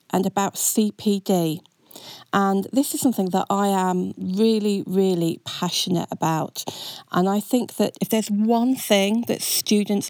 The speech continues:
love to see, it's a teacher talking with real authority about their subject. And something else that children have an entitlement to is to read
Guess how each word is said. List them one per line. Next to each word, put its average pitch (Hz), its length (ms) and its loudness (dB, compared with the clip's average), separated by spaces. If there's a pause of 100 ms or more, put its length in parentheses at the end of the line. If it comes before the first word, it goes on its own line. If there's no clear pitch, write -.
(100)
love 185 460 0
to 202 100 -2
see, 185 560 0 (420)
it's - 260 0
a 196 80 2 (120)
teacher 170 680 0 (520)
talking 180 600 2
with 180 160 0
real 220 500 2
authority 196 920 0 (240)
about 180 480 -2
their 170 160 2
subject. - 880 -6 (1800)
And 196 140 0
something 294 260 4
else 233 320 0
that - 140 -2
children 208 600 0
have 208 340 -2
an 190 120 -2
entitlement 185 840 0 (160)
to 226 260 2 (540)
is 214 240 2
to 202 680 2 (360)
read 190 640 0